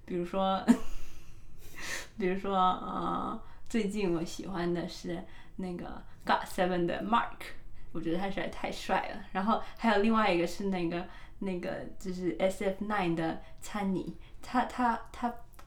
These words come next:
很，可能很多人不知道S F nine这个组合，但是，但是 Sunny，啊，实在是太帅了。他，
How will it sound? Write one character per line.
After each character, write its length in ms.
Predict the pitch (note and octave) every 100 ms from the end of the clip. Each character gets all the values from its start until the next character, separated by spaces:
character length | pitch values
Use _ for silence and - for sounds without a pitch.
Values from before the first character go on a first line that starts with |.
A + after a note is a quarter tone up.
| - G#3+
很， 320 | G#3+ G#3+ F#3
可 220 | - F#3
能 140 | F3+
很 140 | A3+ E3+
多 100 | G3
人 160 | G3
不 140 | G3 G3+
知 140 | F#3+
道 140 | G3 F#3
S 300 | F3 - F#3+
F 160 | F3+ G#3+
nine 200 | G3 E3
这 140 | E3+
个 80 | E3+
组 180 | - E3
合， 240 | - C#3+
但 240 | F#3+ G3
是， 200 | G3+ G3 - - - - -
但 180 | A3
是 140 | A3+ G3+
Sunny， 580 | - B3+ B3 G3+ E3+ F3+ - - - - -
啊， 200 | F#3 F#3
实 160 | - G#3+
在 80 | A3
是 60 |
太 200 | - A3+
帅 480 | G3 - A#3 F#3 - A#3
了。 80 | - - - - -
他， 260 | - A#3+